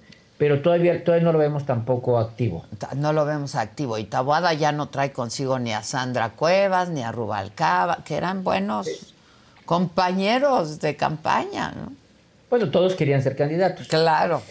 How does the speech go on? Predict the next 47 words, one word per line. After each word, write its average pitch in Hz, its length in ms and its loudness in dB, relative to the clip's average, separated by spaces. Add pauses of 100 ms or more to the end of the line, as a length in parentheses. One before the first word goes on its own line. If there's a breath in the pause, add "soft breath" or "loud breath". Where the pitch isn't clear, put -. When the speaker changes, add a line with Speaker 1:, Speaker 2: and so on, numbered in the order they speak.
(140)
Speaker 2:
todos 120 360 0
querían 104 380 -2
ser - 180 -6
candidatos, 147 840 -4
pero 120 220 0
este 156 200 -2
acuerdo 180 440 0
que 160 100 -2
habían 160 400 0
dicho 160 360 -6
que - 100 -8
el 87 120 -6
que 113 200 -6
gane, 143 480 0 (400 loud breath)
vamos 139 400 -2
con 170 260 -2
él, 170 140 2
Speaker 1:
¿Apoya 143 180 2
a 143 40 4
Speaker 2:
pues 139 120 2
no 143 60 4
Speaker 1:
todos? 160 180 2
Speaker 2:
ocurrió, 127 460 -2 (460)
no 120 180 -4
ocurrió. 101 420 -10 (1700 soft breath)
Pues 185 220 -2
está 220 540 2
interesante, 180 1000 2
¿eh? 208 320 2
Hasta 147 460 2
en 147 140 -4
fin 214 180 2
Speaker 1:
Oye, 226 120 4
Speaker 2:
de 247 60 6
Speaker 1:
y, 185 680 2
Speaker 2:
año. 160 180 4
Speaker 1:
y 180 60 2
lo 190 240 4
único 240 380 2
que 175 140 4
a 165 60 6
lo 160 80 4
mejor 175 300 2
no 226 80 -2
he 220 60 -2
dicho 196 220 2
es, 185 160 2